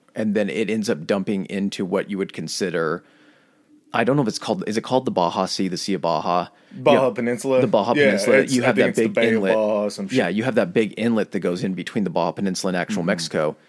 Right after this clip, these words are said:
Speaker 1: That's just basically a big estuary where the Colorado would dump in.
Speaker 2: Yep.
Speaker 1: Well, when it was flooding and everything, that would basically back way up, and you would have that whole place would be almost, like, just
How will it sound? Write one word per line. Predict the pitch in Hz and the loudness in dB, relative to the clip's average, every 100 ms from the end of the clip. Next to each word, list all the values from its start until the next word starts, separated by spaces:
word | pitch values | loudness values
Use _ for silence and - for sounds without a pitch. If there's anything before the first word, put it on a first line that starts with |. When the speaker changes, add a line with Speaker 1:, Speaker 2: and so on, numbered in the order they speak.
| _ _ - | _ _ -6
Speaker 1:
That's | 95 127 - | 2 2 2
just | - - | -4 0
basically | 107 - 104 | 0 0 -2
a | 90 | -2
big | 87 85 - | -2 -4 -2
estuary | 104 - 90 73 76 | -4 -2 -2 0 0
where | 80 80 78 78 | -2 0 0 -2
the | - 95 | -2 -4
Colorado | - 101 90 85 85 | 0 0 2 0 -2
would | 82 82 | -4 -6
dump | 90 80 | -6 -6
in. | 87 85 113 - - | -4 -4 -4 -6 -6
Speaker 2:
Yep. | 117 98 - | -4 -4 -4
Speaker 1:
Well, | 110 104 92 92 - | 0 2 2 -2 -4
when | 117 98 | -2 0
it | 98 | -2
was | 90 | -2
flooding | - 135 117 | 0 2 2
and | 101 | 0
everything, | 87 - 98 87 92 107 _ _ _ _ _ | -2 -4 -4 -4 -6 -10 _ _ _ _ _
that | 101 113 104 | -4 0 0
would | 90 98 87 | 0 -2 -2
basically | 98 92 - 90 | -4 -4 -4 -6
back | 82 95 80 - 90 | -4 -4 -4 -4 -4
way | 80 92 | -2 0
up, | 120 87 - _ _ _ _ _ 110 | 0 0 -6 _ _ _ _ _ -6
and | 101 | -2
you | 98 | -2
would | 90 | -2
have | 104 80 | -4 -2
that | 85 78 | -4 -2
whole | 117 87 - _ _ - | -2 -4 -6 _ _ -2
place | 131 - | -2 -2
would | 98 | -6
be | 92 87 | -4 -4
almost, | 85 85 80 - | -4 -4 -6 -4
like, | 78 76 - _ _ _ _ - _ _ - - | -4 -4 -8 _ _ _ _ -20 _ _ -20 -6
just | 104 - | -6 -6